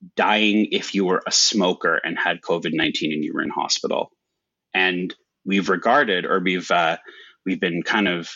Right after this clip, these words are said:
hyping smoking as this ma-, like, major, major risk factor. So it just goes to show how dangerous that this was.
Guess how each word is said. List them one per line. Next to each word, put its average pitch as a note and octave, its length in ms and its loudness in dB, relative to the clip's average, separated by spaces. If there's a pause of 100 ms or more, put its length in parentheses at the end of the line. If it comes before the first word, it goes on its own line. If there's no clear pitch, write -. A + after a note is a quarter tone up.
(140)
hyping G2+ 680 0
smoking G#2+ 760 2
as F#2 240 -2
this - 380 0 (160)
ma-, F#2 460 2 (120)
like, F2+ 140 -4 (160)
major, G2 600 2
major F#2+ 340 2
risk D3 240 0
factor. - 440 -4
So F#2 360 2 (440)
it G2 60 -2
just A#2+ 240 2
goes A#2+ 180 2
to - 100 -2
show F#2+ 580 2
how E2+ 440 0 (240)
dangerous F#2 640 2
that D2+ 180 -4
this - 260 -2
was. D2 460 0